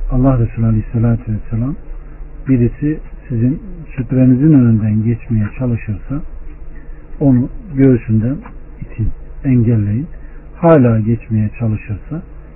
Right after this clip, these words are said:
o bir şeytandır, onu dövün." dediği için ben de bunu dövdüm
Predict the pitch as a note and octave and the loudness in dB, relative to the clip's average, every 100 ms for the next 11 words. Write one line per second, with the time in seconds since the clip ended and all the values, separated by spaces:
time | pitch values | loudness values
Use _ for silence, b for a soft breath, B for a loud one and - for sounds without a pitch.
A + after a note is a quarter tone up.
0 | - - C3 A2+ A2+ - A#2+ - A2+ G2 | -18 -4 -2 0 -2 0 0 2 -2 -2
1 | C3+ - - A2+ A#2+ - C#3 B2 A#2 G2+ | -8 -12 -4 -2 -2 -4 -4 0 0 0
2 | G2+ A#2 G2 F#2+ F2+ C3 D3+ - C3 A#2+ | 0 -2 -2 -6 -8 -8 -10 -8 -4 0
3 | G#2 F#2 F#2+ A#2 D3+ - - A#2 G2+ F#2 | 0 -2 -4 -6 -6 -14 -8 -2 -2 -2
4 | A#2 | -8